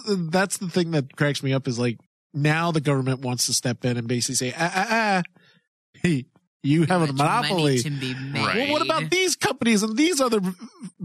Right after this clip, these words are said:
Speaker 1: businesses?
Speaker 3: No, no,
Speaker 1: Ah,
Speaker 3: no,
Speaker 1: no,
Speaker 3: don't
Speaker 1: no,
Speaker 3: look
Speaker 1: no,
Speaker 3: at
Speaker 1: no,
Speaker 3: them.
Speaker 1: no.
Speaker 3: Don't look at them. But you, anime, that's, uh, I don't know about that. Look, look, look, Mister Politician.
Speaker 1: I've
Speaker 3: Shut the
Speaker 1: seen
Speaker 3: fu-,
Speaker 1: some
Speaker 3: shut,
Speaker 1: anime.
Speaker 3: shut the fuck up. Go see your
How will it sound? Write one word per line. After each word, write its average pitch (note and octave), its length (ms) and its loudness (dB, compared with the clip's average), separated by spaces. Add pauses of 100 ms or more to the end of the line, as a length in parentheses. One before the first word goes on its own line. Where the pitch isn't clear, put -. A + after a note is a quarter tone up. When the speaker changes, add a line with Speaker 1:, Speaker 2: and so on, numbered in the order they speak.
(140)
Speaker 1:
businesses? D#3 500 2
Speaker 3:
No, F#3+ 100 0
no, G#3 60 0
Speaker 1:
Ah, G#3+ 60 0
Speaker 3:
no, G#3+ 140 0
Speaker 1:
no, - 0 -
Speaker 3:
don't - 80 -2
Speaker 1:
no, - 40 -2 (100)
Speaker 3:
look C4 40 0
Speaker 1:
no, C4 60 0
Speaker 3:
at - 60 -2
Speaker 1:
no, - 40 0
Speaker 3:
them. G3+ 80 -4
Speaker 1:
no. B2+ 60 -4
Speaker 3:
Don't F#3+ 140 -2
look G#3 100 0
at F#3 60 -2
them. B2+ 220 -4 (200)
But C#3 100 -2
you, G#3 220 2
anime, E3+ 420 -2
that's, F#3 320 -4
uh, F3+ 400 -2 (800)
I D3 40 0
don't F#3 100 0
know G3 80 -2
about C3 180 -4
that. G2+ 260 -4
Look, B2+ 300 -2 (320)
look, F2+ 260 -6 (240)
look, D2+ 160 -10 (320)
Mister G#2+ 180 -4
Politician. F2 600 -6 (720)
Speaker 1:
I've C3+ 100 0
Speaker 3:
Shut D#3 40 0
the - 60 -2
Speaker 1:
seen A3+ 140 0
Speaker 3:
fu-, A3 60 0
Speaker 1:
some G#3+ 120 -2
Speaker 3:
shut, G#3+ 120 0
Speaker 1:
anime. F3+ 160 0
Speaker 3:
shut D#3 320 -2
the G3+ 60 -2
fuck G3 260 -2
up. B2+ 260 -4 (540)
Go D3+ 420 2 (200)
see D3+ 180 0
your D3+ 320 2